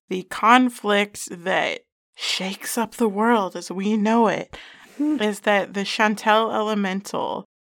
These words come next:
Speaker 1: who is ostensibly getting revenge for all of the awful things that have been done to, uh, the priestess and also to her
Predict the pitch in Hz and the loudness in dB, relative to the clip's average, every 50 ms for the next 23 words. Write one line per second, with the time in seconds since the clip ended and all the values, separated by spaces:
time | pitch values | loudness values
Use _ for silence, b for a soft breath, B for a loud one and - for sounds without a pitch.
0 | _ _ _ - 220 220 214 202 196 190 185 180 - - _ _ _ - 196 190 | _ _ _ -6 -2 0 0 0 0 -2 -4 -6 -8 -10 _ _ _ -8 -6 -4
1 | 180 180 175 170 170 - - - 185 185 - - 269 277 269 254 - 269 - 240 | -4 -4 -6 -6 -8 -12 -12 -10 -10 -10 -4 0 0 2 2 0 -2 -4 -2 0
2 | 220 208 208 202 - 208 196 190 196 185 190 185 185 208 - _ - 196 190 190 | 0 0 0 0 -2 -2 -2 -2 -2 -4 -4 -6 -8 -10 -14 _ -8 -6 -4 -4
3 | 180 175 202 202 208 226 247 254 262 262 240 - - - - 226 190 - - - | -2 0 2 2 4 4 4 2 2 0 -2 -6 -8 -6 -2 -2 -2 -2 -4 -8
4 | _ _ _ - - 190 208 226 240 254 247 233 226 233 214 233 220 220 214 208 | _ _ _ 0 4 4 6 6 6 4 4 2 -2 -6 -4 -4 -2 -2 -2 -2
5 | 214 208 208 _ _ _ _ - 185 190 208 208 - - 220 214 - 226 214 190 | -4 -6 -8 _ _ _ _ 6 8 8 8 8 4 0 -4 -2 -2 -2 -2 -2
6 | 190 185 - - 196 180 175 - 190 - 196 185 180 180 - _ _ _ - 208 | -4 -6 -8 -8 -8 -6 -6 -6 -4 -4 -4 -4 -4 -6 -10 _ _ _ -4 -2
7 | 196 190 - - 190 190 196 202 208 202 202 - - - 208 208 208 202 202 202 | -2 -2 -2 -2 -2 -2 -2 -2 -2 -4 -6 -8 -8 -4 -2 0 0 0 0 0
8 | 202 202 208 _ _ _ - 190 185 185 185 185 175 208 202 - 233 196 190 - | -2 -4 -6 _ _ _ 0 2 4 4 4 2 0 -2 -4 -2 -2 -2 -2 -4
9 | - - 185 175 185 - 196 185 - - 185 190 190 - 196 190 185 - - 208 | -4 -4 -4 -4 -4 -6 -8 -2 0 0 0 0 -2 -4 -6 -6 -6 -6 -6 -4
10 | 190 175 170 175 175 - _ _ _ _ _ _ 196 - 202 160 - | -4 -4 -4 -6 -8 -12 _ _ _ _ _ _ -10 -8 -8 -8 -10